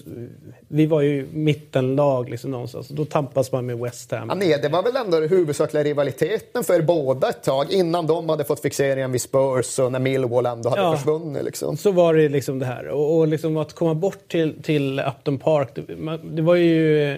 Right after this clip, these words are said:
Speaker 1: ja, men dels så, så var man ju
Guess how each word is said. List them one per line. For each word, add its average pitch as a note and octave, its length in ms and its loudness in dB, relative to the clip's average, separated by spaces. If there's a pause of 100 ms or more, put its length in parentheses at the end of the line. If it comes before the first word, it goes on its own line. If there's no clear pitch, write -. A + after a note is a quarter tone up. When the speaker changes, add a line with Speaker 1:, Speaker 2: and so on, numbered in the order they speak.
(880)
Speaker 1:
ja, F3 100 -8
men F#3 240 -2
dels G3 260 2
så, G3 80 -8 (200)
så - 220 -10
var D#3+ 260 2
man G3+ 200 0
ju F#3 140 0